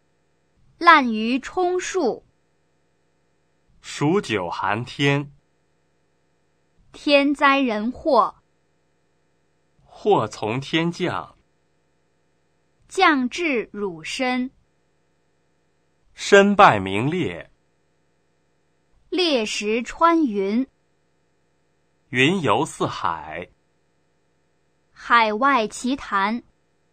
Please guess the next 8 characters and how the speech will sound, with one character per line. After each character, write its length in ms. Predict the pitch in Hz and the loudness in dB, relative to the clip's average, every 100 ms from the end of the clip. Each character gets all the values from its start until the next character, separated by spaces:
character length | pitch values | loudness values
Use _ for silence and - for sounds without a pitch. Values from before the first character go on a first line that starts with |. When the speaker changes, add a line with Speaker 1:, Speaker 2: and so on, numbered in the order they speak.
| _ _ _ _ _ _ _ _ _ _ | _ _ _ _ _ _ _ _ _ _
Speaker 2:
谈 360 | - 123 131 196 | 0 6 6 6
虎 300 | - 92 85 | -6 -12 -12
色 300 | - 180 113 | -6 -4 -4
变。 420 | 165 120 80 - _ _ _ _ _ _ _ _ _ _ _ _ _ _ | -4 -4 -6 -14 _ _ _ _ _ _ _ _ _ _ _ _ _ _
Speaker 1:
变 360 | - 381 311 214 | -2 2 2 2
本 300 | 196 175 156 | -2 -8 -10
加 340 | - 247 269 | -2 0 0
厉。 360 | 277 311 208 | -2 -2 -4